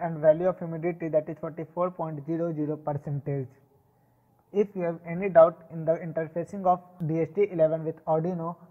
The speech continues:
feel free to ask in the comment section below. I hope you like this video.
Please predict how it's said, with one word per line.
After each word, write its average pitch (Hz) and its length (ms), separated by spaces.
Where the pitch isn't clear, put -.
feel 190 180
free 180 200
to 165 100
ask 165 240
in 165 80
the 156 80
comment 165 340
section 175 320
below. 151 400
I 147 120
hope 180 240
you 185 80
like 170 240
this 170 140
video. 160 340